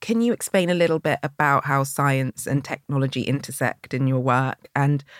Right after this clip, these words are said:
I'd love to hear how you think the role and significance of technology is really evolving science.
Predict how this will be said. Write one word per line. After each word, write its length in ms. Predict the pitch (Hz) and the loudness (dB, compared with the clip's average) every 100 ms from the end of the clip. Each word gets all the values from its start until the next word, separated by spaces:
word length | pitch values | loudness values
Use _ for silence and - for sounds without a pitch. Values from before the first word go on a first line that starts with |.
| - | -6
I'd 100 | 151 | -2
love 160 | 156 156 | 0 -2
to 100 | 151 | -2
hear 140 | 147 | 0
how 160 | 143 143 | 0 0
you 160 | 139 139 | -2 -4
think 260 | 151 143 | -4 -2
the 80 | 139 | -2
role 320 | 135 143 139 | 0 2 2
and 100 | 135 | 0
significance 600 | 135 139 139 135 135 113 | -2 -2 -2 -2 -8 -6
of 100 | 131 - | -8 -6
technology 560 | 143 143 135 127 120 | -6 -2 0 0 -4
is 140 | 127 135 | -4 -2
really 260 | 131 127 | -2 -2
evolving 460 | 127 131 123 117 123 | -2 -2 -2 -4 -6
science. 440 | 107 92 110 117 | -6 -6 -6 -10